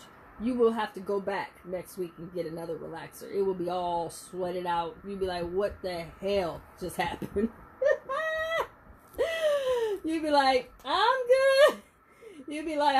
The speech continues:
"I'm good." I don't know if you saw that video with the woman walking with them high heels on and she was wiggling, and that will be you.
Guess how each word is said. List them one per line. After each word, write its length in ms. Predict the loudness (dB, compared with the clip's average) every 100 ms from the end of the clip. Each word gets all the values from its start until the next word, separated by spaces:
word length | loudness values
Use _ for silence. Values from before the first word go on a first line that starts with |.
| 4
"I'm 220 | 2 0
good." 160 | -2 2
I 140 | 2
don't 100 | 2
know 80 | 0
if 100 | -2
you 80 | -4
saw 260 | 0 2
that 260 | 4 2 0
video 440 | -2 2 2 2
with 140 | 0 0
the 100 | 0
woman 400 | 0 0 2 4
walking 380 | 4 2 -2
with 140 | -4 -4
them 140 | -6
high 280 | -2 2 2
heels 300 | 2 2 0
on 200 | -2 -2
and 100 | -2
she 180 | -2 -2
was 180 | -2 -2
wiggling, 540 | -2 -2 0 0 0
and 360 | 0 -2 -6 -8 -18 -16 -16 -16 -8
that 240 | 0 2 6
will 140 | 4
be 120 | 4
you. 380 | -4 2 2 2